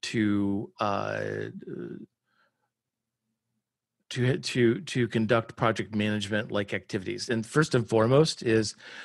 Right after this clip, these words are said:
you have to have some type of plan with dates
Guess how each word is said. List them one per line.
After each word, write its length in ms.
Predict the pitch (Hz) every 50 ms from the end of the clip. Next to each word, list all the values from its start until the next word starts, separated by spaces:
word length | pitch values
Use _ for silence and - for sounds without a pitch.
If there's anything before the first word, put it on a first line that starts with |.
| - - _ -
you 180 | - 135 123 117
have 260 | 120 123 127 127 -
to 100 | - 127
have 440 | 110 110 117 113 113 117 113 113 -
some 280 | - - - 143 156 165
type 240 | 147 156 139 - -
of 160 | 120 107 -
plan 600 | - - 143 127 123 120 113 107 104 104 101 101 - - - - - - - - _ -
with 260 | 123 113 110 - -
dates 640 | 131 117 113 107 - - - - - - - -